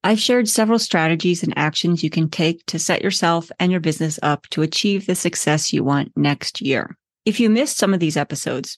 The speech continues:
be sure to check out episode one ten,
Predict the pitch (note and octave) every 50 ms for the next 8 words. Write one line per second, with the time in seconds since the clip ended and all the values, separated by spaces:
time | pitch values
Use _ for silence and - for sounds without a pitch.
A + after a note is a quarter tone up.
0 | _ - F#3 F3+ - - A3+ A#3 C4 C4 C#4 B3+ - - F#3 E3+ - - C#3+ C#3+
1 | C#3+ - - - D#3+ E3 E3 F3 - - F3 E3+ E3 D#3 D3+ D#3+ E3+ F3 F#3 F#3
2 | - - G3+ C#3+ C#3 C#3 D#3+ F#3+ F#3+